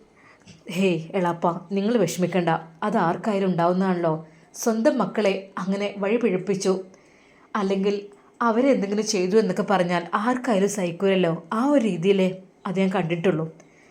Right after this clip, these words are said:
മോനെ, തെറ്റിദ്ധരിച്ചതിനെ ക്ഷമിക്കണം. അതാ കള്ള ഹിമാർ തന്നെയാണ് എൻ്റെ അടുത്ത് വന്ന് അവിടെ വീട്ടിലൊക്കെ വന്ന് പറഞ്ഞത്. അത് കേട്ടപ്പോഴാ സഹിച്ചില്ല. അതാണ് മോനോട് അങ്ങനെയൊക്കെ ഒന്ന് പെരുമാറിയത്.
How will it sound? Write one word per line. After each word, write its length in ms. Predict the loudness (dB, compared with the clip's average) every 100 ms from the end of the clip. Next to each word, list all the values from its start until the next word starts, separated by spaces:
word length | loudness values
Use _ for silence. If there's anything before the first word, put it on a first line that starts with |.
| -20 -20 -20 _ _ -4
മോനെ, 320 | 2 4 2 -2 -8 -20 -6
തെറ്റിദ്ധരിച്ചതിനെ 840 | -6 -4 -2 -2 -2 2 4 4 0 -6 -20 _ _ -2
ക്ഷമിക്കണം. 540 | 0 0 -2 -4 -4 -8 -20 -20 -20 -8 0
അതാ 220 | 2 2 2
കള്ള 180 | 2 2
ഹിമാർ 360 | 2 0 2 2
തന്നെയാണ് 420 | 2 2 0 0 -2 -4
എൻ്റെ 200 | 0 0
അടുത്ത് 160 | 2 2
വന്ന് 260 | 2 0 -2 -6
അവിടെ 200 | -6 -4 -4
വീട്ടിലൊക്കെ 400 | -4 -2 0 0
വന്ന് 160 | 0 0
പറഞ്ഞത്. 380 | 0 0 0 -2 -6 -14 -14 -4
അത് 140 | 0 2
കേട്ടപ്പോഴാ 560 | 2 0 -2 -2 0 -2 -6 -6
സഹിച്ചില്ല. 480 | -4 -2 -2 0 0 -4 -16 -20 -20 -20 -8
അതാണ് 280 | 0 2 0 0
മോനോട് 280 | -2 -2 -4
അങ്ങനെയൊക്കെ 340 | -2 -2 -4 -6
ഒന്ന് 120 | -6 -4
പെരുമാറിയത്. 540 | -2 0 0 0 -2